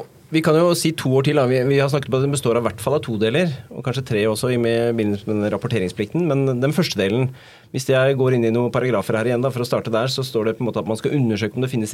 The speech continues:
risiko for diskriminering eller andre hin-, hindre for di-, likestilling.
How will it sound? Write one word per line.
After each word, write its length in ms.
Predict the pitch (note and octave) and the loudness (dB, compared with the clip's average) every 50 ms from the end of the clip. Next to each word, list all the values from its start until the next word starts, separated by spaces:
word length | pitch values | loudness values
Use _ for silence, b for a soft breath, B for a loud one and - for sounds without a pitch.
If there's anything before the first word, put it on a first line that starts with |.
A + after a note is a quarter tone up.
| G#2 | -4
risiko 360 | A2 B2+ - - - A#2 A#2+ | -4 -4 -4 -4 -6 -6 -6
for 80 | B2 C3 | -6 -6
diskriminering 600 | B2+ A#2 - - - B2 A#2 G#2+ G#2+ A2 A#2 A#2+ | -6 -6 -8 -6 -4 -2 0 0 0 0 0 -2
eller 280 | B2 B2 A#2+ A#2 F#2 - - - - | -2 -2 -2 -2 -4 -6 -8 -8 -6
andre 480 | A#2 B2 B2 A#2 G#2+ F#2+ F2+ G2+ A#2 A2+ | -4 -2 0 0 -2 -2 -2 -2 -2 -2
hin-, 280 | A2 A#2 A2+ G#2 G2 - - - - - - - - - | -2 -2 -2 -2 -4 -6 -8 -14 -20 -20 -20 -18 -8 -4
hindre 420 | - A#2 A2 A2 A#2 A#2+ B2+ D3+ C3 | -2 0 0 2 0 0 0 -2 -2
for 120 | B2 A#2+ | -2 -2
di-, 220 | A#2 A2+ A#2+ A#2 A#2 | -2 -2 -2 -4 -4
likestilling. 560 | B2+ B2+ G#2 G#2 G2 A2+ G#2+ C3+ A3 B3 A3+ | -4 -4 -4 -4 -4 -2 0 0 0 -2 -4